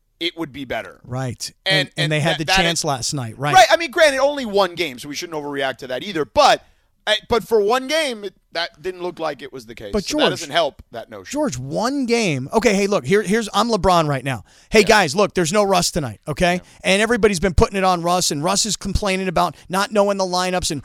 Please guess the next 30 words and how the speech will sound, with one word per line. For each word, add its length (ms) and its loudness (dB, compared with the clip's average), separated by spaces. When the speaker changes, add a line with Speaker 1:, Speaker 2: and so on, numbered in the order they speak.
Speaker 2:
Russ 220 2
doesn't 280 2
even 200 -2
call 220 2
the 80 -2
coach 360 2
by 160 2
his 160 -2
name 220 -2
or 80 -2
call 240 0
him 80 -2
coach, 320 2
calls 240 2
him 100 -8
him. 360 0
Um, 280 0
you 80 -4
know, 80 2
Russ 340 2
is, 240 -4
is, 300 -2
is 260 -8
a, 280 0
a 60 -2
figure 480 -4
in 120 -2
our 260 0
locker 400 0
room 420 -2